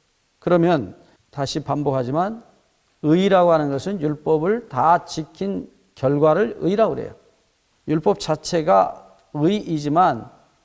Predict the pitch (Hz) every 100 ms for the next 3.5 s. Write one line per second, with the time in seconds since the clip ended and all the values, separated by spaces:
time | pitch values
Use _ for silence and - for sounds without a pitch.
0 | _ _ _ - 156 175 135 - - _
1 | _ _ _ _ - 233 226 208 214 175
2 | 165 165 151 139 147 135 135 143 123 -
3 | 123 110 - 151 196